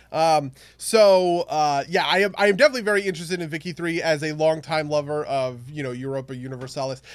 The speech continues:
The thing, uh, th-, that I'm interested about Vicky is... Um, is sort of the metastasization.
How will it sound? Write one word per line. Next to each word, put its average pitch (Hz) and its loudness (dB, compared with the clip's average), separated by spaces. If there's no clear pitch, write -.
The 214 -2
thing, 440 4
uh, 214 0
th-, 202 -4
that 208 4
I'm 196 2
interested 196 -6
about 165 -4
Vicky 147 -12
is... 143 -6
Um, 123 -6
is 147 -6
sort 170 -6
of 143 -6
the 139 -8
metastasization. 135 -10